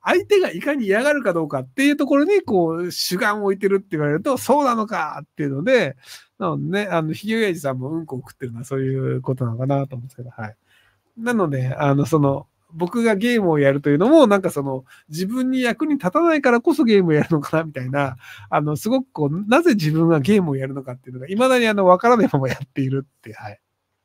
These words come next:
えー、「コミュ障でどうやって思い作ればいいですか？」別に同じ大学の中で作んなくても、あの、ネットで友達作れればいいんじゃないですか。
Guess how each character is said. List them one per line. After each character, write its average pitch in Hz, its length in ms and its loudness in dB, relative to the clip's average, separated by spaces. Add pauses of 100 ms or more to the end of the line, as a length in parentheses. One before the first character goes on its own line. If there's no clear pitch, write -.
(1800)
え 180 120 2
ー、 165 60 0
「コ 196 120 0
ミ 247 80 2
ュ - 40 -8
障 233 140 4
で 180 40 0
ど 214 40 4
う - 20 4
や 220 40 4
っ 202 40 -2
て 208 60 0
思 170 140 4
い 151 40 -4
作 - 120 -8
れ 160 80 4
ば 139 80 2
い - 20 4
い 135 40 2
で - 20 0
す - 80 -10
か？」 160 100 0
別 196 180 -2
に 240 60 0
同 208 200 2
じ 262 100 -2
大 285 100 2
学 277 180 0
の 320 80 -2
中 320 140 0
で 214 120 -2
作 196 160 -2
ん - 20 -2
な 180 80 0
く - 60 -18
て 147 80 -2
も、 127 260 -4
あ 151 60 2
の、 156 120 0
ネ 151 100 2
ッ 143 40 -2
ト 190 140 -4
で 190 60 -10
友 202 200 0
達 202 100 -4
作 247 120 -8
れ 240 60 -4
れ 190 60 -4
ば 135 80 -2
い 135 40 -4
い - 20 -4
ん - 20 -6
じ 151 60 -4
ゃ - 20 -4
な 123 40 -8
い - 20 -10
で 107 40 -12
す - 60 -20
か。 117 220 -18